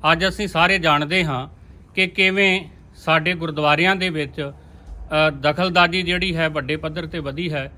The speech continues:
ਦਿਲ ਉਦੋਂ ਸਾਡਾ ਬਲੂੰਦਰਿਆ ਗਿਆ ਜਦੋਂ ਸੱਚੇ ਪਾਤਸ਼ਾਹ ਦਾ ਪ੍ਰਕਾਸ਼ ਹੋਵੇ ਤੇ ਗੁਰੂ ਦੇ ਅੱਗੇ ਲੱਗੀਆਂ ਜਿਹੜੀਆਂ ਗੋਲਕਾਂ ਨੇ, ਗੋਲਕਾਂ ਨੂੰ ਗੈਸ ਦੇ ਨਾਲ ਵੱਢਿਆ ਗਿਆ, ਭੰਨਿਆ ਗਿਆ ਔਰ ਪੰਥ ਇਹਨੂੰ ਬਰਦਾਸ਼ਤ ਕਰਦਾ ਰਿਹਾ।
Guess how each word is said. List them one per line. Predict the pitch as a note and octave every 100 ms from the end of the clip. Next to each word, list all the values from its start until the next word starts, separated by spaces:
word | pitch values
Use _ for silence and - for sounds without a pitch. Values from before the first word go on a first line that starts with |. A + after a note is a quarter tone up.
| - - - -
ਦਿਲ | C3+ F#3+ G#3+ A3 -
ਉਦੋਂ | E3+ F#3
ਸਾਡਾ | F#3 F3 D#3 E3+
ਬਲੂੰਦਰਿਆ | D#3 D#3+ F3 F#3+ E3+
ਗਿਆ | D3 C3 C3+ - - - -
ਜਦੋਂ | E3 F#3
ਸੱਚੇ | F3 E3+ F3+ G3
ਪਾਤਸ਼ਾਹ | F#3+ E3 - F3+
ਦਾ | F3+
ਪ੍ਰਕਾਸ਼ | F3 D#3 D3+ D#3+ F3 F#3
ਹੋਵੇ | E3+ C3+ C#3 - - - -
ਤੇ | E3+
ਗੁਰੂ | D3 F#3 A#3
ਦੇ | G#3+
ਅੱਗੇ | F#3 F#3
ਲੱਗੀਆਂ | F3 D#3 E3 E3+
ਜਿਹੜੀਆਂ | E3 E3 E3+
ਗੋਲਕਾਂ | D#3+ C#3 E3 F#3+ F3+
ਨੇ, | D3 C#3+ - - - -
ਗੋਲਕਾਂ | C3+ F#3 G#3+ G#3+ G#3
ਨੂੰ | G3+ G3+ G3+ - - - - C#3
ਗੈਸ | E3 F3 F3+ F#3+
ਦੇ | F#3+
ਨਾਲ | F#3 E3+ E3
ਵੱਢਿਆ | D3 D#3+ G3 F#3
ਗਿਆ, | E3 D#3 D#3+ - - - -
ਭੰਨਿਆ | F3 E3 E3 G3
ਗਿਆ | F3+ D#3+ D#3 D3+ - -
ਔਰ | D#3+ F3
ਪੰਥ | - F3 F#3 - - - - - - -
ਇਹਨੂੰ | F3 F#3
ਬਰਦਾਸ਼ਤ | E3 D3+ D3+ D#3 -
ਕਰਦਾ | D#3+ C#3+ B2+ C3
ਰਿਹਾ। | B2+